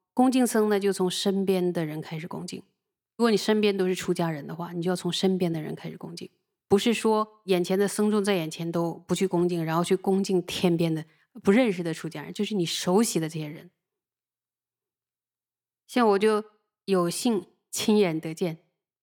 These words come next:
在那些年龄很小的沙弥面前，如果上师他去供僧的话，他都是跪下来，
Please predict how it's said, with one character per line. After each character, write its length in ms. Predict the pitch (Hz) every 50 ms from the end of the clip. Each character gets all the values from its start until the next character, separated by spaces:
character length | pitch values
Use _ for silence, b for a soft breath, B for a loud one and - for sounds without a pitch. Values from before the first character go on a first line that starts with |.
| _ _ _
在 160 | - 208 202
那 140 | 196 196 196
些 360 | 185 - 190 185 185 185 - -
年 180 | 190 175 170 202
龄 140 | 220 214
很 300 | 190 - - 180 190 220
小 240 | 220 - 185 165 156
的 200 | 160 156 - - _ _ _ _ _
沙 260 | - - - 180 175
弥 120 | 175 165
面 180 | 165 165 160 156
前， 240 | - - 208 214 - _ _ _ _ _ _ _ _ _ _ _ _ _ _ _ _
如 120 | - 180 175
果 440 | 185 180 165 165 185 - _ _ _ _ _ _ _ _ _ _ _ _ _ _ _ _ _ _
上 200 | - - 190 180
师 100 | 180 190
他 220 | 180 - - 180 175
去 240 | 180 185 175 160 165 - _
供 200 | - 214 202 190
僧 240 | 185 - 196 180 170
的 120 | 170 165
话， 180 | 160 165 160 156
他 240 | 160 - - 170 165
都 100 | 165 165
是 140 | 165 170 165
跪 260 | - - 233 226 190
下 160 | 165 - 147
来， 180 | 160 - - _